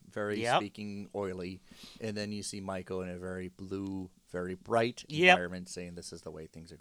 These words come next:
Speaker 1: gonna be."
Speaker 2: Yes,
Speaker 1: And
Speaker 2: Senator, Senator Greery.
Speaker 1: Yeah,
Speaker 2: Yeah.
Speaker 1: you can see wonderfully, uh, contrasts and juxtapositions are heavy in this movie.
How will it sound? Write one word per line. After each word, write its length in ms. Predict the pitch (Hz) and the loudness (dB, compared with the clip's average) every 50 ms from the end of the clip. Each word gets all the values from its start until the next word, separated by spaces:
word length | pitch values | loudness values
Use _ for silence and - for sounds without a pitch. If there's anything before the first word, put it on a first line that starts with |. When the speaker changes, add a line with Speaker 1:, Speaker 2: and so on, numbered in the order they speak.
| - _ - | -18 _ -16
Speaker 1:
gonna 80 | - | -14
be." 280 | - 87 85 85 87 87 - | -12 -8 -6 -6 -6 -6 -6
Speaker 2:
Yes, 500 | 165 135 104 92 - - - - - - | -6 -6 -4 -4 -4 -2 -2 -2 -2 0
Speaker 1:
And 320 | 113 110 107 104 104 127 107 | 0 2 4 4 4 2 2
Speaker 2:
Senator, 300 | 131 123 139 139 127 127 - | 0 2 2 0 0 -2 -6
Senator 480 | - - - 165 156 156 160 160 160 | -4 0 2 2 2 4 2 2 2
Greery. 640 | 139 120 131 147 170 175 175 160 156 139 123 110 101 92 | 0 0 -4 -2 2 2 2 4 4 2 2 0 -4 -6
Speaker 1:
Yeah, 360 | 123 127 131 110 101 104 101 98 | -4 -2 0 0 0 -2 -2 -4
Speaker 2:
Yeah. 40 | 139 | -4
Speaker 1:
you 80 | 131 | -4
can 100 | 113 147 135 | -4 -2 -4
see 460 | - - 147 139 131 127 131 123 113 | -2 0 2 2 2 2 0 -2 -4
wonderfully, 640 | 110 107 117 131 131 127 120 - 117 113 104 101 98 | -4 -2 -2 0 0 0 -2 -2 0 0 2 2 0
uh, 140 | 87 95 92 | -2 -4 -6
contrasts 840 | - - 95 95 92 - 98 92 90 - - - 90 85 82 85 - - - | -8 -8 -6 -6 -6 -4 -4 -4 -4 -6 -8 -10 -10 -10 -12 -14 -16 -16 -14
and 240 | 95 92 90 90 - | -12 -12 -10 -8 -6
juxtapositions 840 | 92 87 - - 107 - 101 87 90 85 - - 85 82 80 76 | -6 -6 -6 -8 -8 -8 -8 -6 -6 -6 -6 -8 -10 -10 -8 -8
are 120 | 78 80 85 | -8 -8 -6
heavy 300 | - 90 82 80 80 76 | -6 -6 -6 -6 -8 -10
in 60 | 76 | -10
this 160 | 71 - - | -10 -10 -10
movie. 200 | - - - - | -8 -8 -8 -8